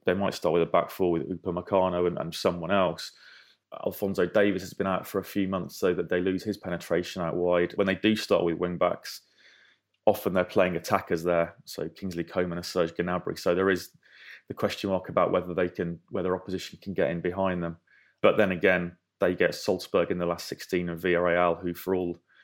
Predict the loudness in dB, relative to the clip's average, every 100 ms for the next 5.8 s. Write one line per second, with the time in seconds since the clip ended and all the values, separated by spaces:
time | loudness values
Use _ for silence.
0 | _ -4 0 0 0 2 4 2 2 2
1 | 2 0 -4 -2 0 0 0 0 0 0
2 | -4 -4 -2 0 0 0 2 2 0 0
3 | 0 -2 -8 -8 -4 -4 -2 -4 -2 -2
4 | -2 -6 -6 -4 -4 -8 -8 -8 -6 -8
5 | -4 -4 -4 -2 -2 -2 -2